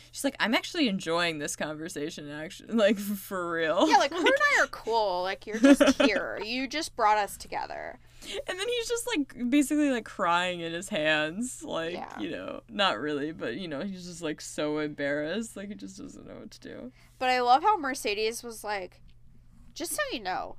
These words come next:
Speaker 2: me and him working it out, that's not my intention right now."
Speaker 1: <sighs>
Speaker 2: I died. I was like, he,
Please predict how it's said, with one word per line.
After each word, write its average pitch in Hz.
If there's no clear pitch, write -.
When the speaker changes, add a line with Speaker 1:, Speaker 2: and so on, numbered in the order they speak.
Speaker 2:
me 233
and 415
him 294
working 233
it 190
out, 202
that's 269
not 208
my 175
intention 180
right -
now." -
Speaker 1:
<sighs> -
Speaker 2:
I 277
died. 208
I 254
was 269
like, 285
he, 349